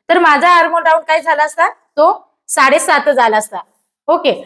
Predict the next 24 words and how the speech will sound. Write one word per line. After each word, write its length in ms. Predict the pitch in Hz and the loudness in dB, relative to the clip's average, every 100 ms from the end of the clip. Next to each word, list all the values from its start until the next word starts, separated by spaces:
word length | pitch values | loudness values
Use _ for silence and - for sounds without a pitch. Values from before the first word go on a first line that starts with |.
| - | -4
तर 60 | 302 | -2
जसा 300 | 247 269 330 | 0 0 2
आपला 260 | 349 349 339 | 2 2 0
गळा 220 | 311 302 | 2 2
हा 140 | 320 330 | 2 0
कमी 320 | 330 339 339 | 0 -2 -2
होतो 160 | 262 208 | -4 -2
आणि 180 | 214 262 | -2 -2
त्याच्यानंतर 500 | 277 269 302 302 320 | -4 -2 -4 -2 -4
इथून 340 | 302 277 330 392 _ _ _ _ _ _ | -4 -6 -6 -6 _ _ _ _ _ _
आपल्याला 320 | 240 240 277 294 | -4 0 0 2
शोल्डर 400 | 320 277 277 311 | 2 2 2 2
पण 140 | 285 294 | 0 -2
टाकून 300 | 254 269 254 | -2 -2 -2
घ्यायचं, 280 | 254 - 254 | -2 2 2
अडीच 300 | 226 254 277 | 2 0 -8
इंचाचं 300 | 233 247 262 | -8 -8 -6
शोल्डर 260 | 277 240 | -4 -4
आहे, 120 | 247 285 | -4 -2
त्याच्यामध्ये 400 | 277 254 240 240 | -2 -2 -2 -2
पाऊण 300 | 226 233 269 | 0 0 0
इंच 160 | 269 | -2
ॲड 180 | 269 254 | -2 -2
करा, 240 | 254 247 | -2 -2